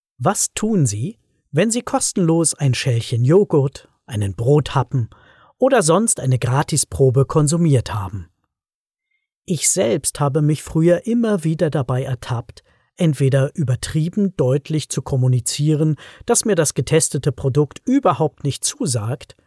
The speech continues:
oder zumindest zu fragen, in welchem Regal es denn zu finden sei.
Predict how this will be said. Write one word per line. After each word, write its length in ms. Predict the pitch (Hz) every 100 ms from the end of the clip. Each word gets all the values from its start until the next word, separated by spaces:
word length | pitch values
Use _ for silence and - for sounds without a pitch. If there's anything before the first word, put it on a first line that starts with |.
| _ _ _ _ _
oder 300 | - 294 285
zumindest 600 | - 147 147 180 190 -
zu 120 | - 254
fragen, 720 | - 127 120 131 135 143 139 -
in 200 | 165 127
welchem 420 | 139 165 - 180
Regal 520 | 185 - 131 139 147
es 160 | 165 -
denn 180 | 175 165
zu 140 | 208
finden 440 | - 269 262 -
sei. 380 | 110 104 98 101